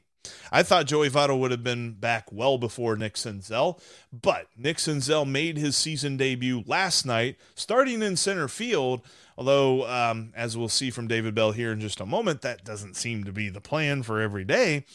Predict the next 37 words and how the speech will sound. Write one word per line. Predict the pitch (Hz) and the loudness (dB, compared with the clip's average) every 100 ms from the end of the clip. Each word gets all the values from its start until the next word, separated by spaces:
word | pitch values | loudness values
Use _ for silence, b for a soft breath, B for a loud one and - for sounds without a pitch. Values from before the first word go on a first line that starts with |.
| B B B | B B B
He | |
did | 139 185 | 6 8
go | 175 175 180 | 8 6 6
oh | |
for | 135 135 | 4 0
four, | - 135 147 135 | 2 6 6 6
didn't | 208 185 131 | 2 -2 -4
look | 120 170 - | 0 -2 0
that | 160 147 | -4 -4
comfortable | - 143 139 127 127 | -4 -4 -4 -4 -4
at | |
the | 113 | -4
plate, | 98 117 113 | -4 -4 -4
but | 107 | -4
I | 107 | -4
think | 123 110 | -6 -6
he's | 113 101 | -6 -4
just, | 113 - - | -6 -6 -8
you | 117 | -8
know, | 98 | -6
trying | - 202 165 | -2 0 2
to | |
get | 131 113 | 0 2
back | 113 107 | 0 0
into | 113 104 | -4 -4
the | 92 | -6
swing | - 113 | -6 -6
of | 107 | -6
things, | 101 107 104 107 - B B B B | -6 -8 -8 -12 -16 B B B B
uh, | 107 107 - | -2 -2 -2
as | 123 117 - | -2 -2 -2
he, | 120 110 101 | -4 -4 -6
as | - 110 | -10 -8
he | |
gets | 110 113 - | -6 -8 -4
back | 110 107 - | -4 -4 -6
into | 110 107 - 110 107 | -8 -8 -6 -4 -4